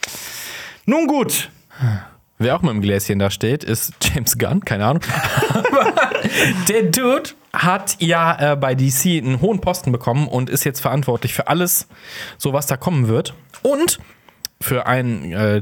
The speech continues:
Speaker 2: der größten Helden von D C ist er jetzt auch verantwortlich, für Superman.
Speaker 1: Mhm.
Speaker 2: Und zwar wird der neue Superman-Film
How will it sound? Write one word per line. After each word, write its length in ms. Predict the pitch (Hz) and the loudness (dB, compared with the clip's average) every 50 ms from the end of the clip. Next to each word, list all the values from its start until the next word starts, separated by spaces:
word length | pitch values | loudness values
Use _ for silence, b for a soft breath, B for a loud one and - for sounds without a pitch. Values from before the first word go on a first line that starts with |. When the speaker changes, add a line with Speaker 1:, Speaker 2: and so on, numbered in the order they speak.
| - - - | -2 -2 -2
Speaker 2:
der 80 | 101 | -2
größten 360 | 101 113 127 131 - - 117 | 0 0 0 0 0 -2 0
Helden 220 | 107 107 104 98 95 | 0 2 2 0 0
von 180 | - 101 101 | -2 -2 -2
D 80 | 98 98 | 0 -2
C 180 | - - 101 101 | -2 -2 -2 -2
ist 100 | 95 95 | -2 -2
er 60 | 92 | -4
jetzt 100 | 87 78 | -6 -6
auch 100 | 101 - | -10 -6
verantwortlich, 540 | - 92 87 92 - - 98 101 98 107 - | -4 -4 -4 -2 -2 -2 -2 -2 -2 -4 -4
für 100 | - 113 | -2 0
Superman. 580 | - - 226 - - 123 98 95 98 127 190 226 - - - - B B B B B B B B B B B B | 0 0 0 -2 -2 0 2 2 2 2 0 -2 -4 -10 -20 -20 B B B B B B B B B B B B
Speaker 1:
Mhm. 120 | 131 127 117 | 0 2 2
Speaker 2:
Und 80 | 117 | 2
zwar 240 | 127 - 117 113 110 | 2 2 0 0 0
wird 100 | 117 110 113 | 0 0 0
der 60 | 107 | 0
neue 220 | 110 110 107 107 101 | 0 0 0 0 -2
Superman-Film 720 | - - 120 110 98 95 95 - - 104 98 98 92 | -2 -4 -2 -2 0 0 0 0 0 0 0 0 0